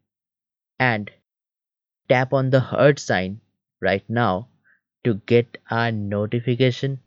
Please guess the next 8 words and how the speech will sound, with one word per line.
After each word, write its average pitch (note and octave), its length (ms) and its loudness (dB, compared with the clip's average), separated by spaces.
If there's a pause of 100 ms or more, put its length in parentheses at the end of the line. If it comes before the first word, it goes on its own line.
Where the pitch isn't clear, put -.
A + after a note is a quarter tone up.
(380)
every C#3+ 340 6
time G2+ 340 -2 (640)
I G#2+ 380 0 (840)
make G2+ 280 -4
this A#2+ 200 -2
in G#2+ 140 -2
a G2 160 -8 (500)
releases A2+ 720 0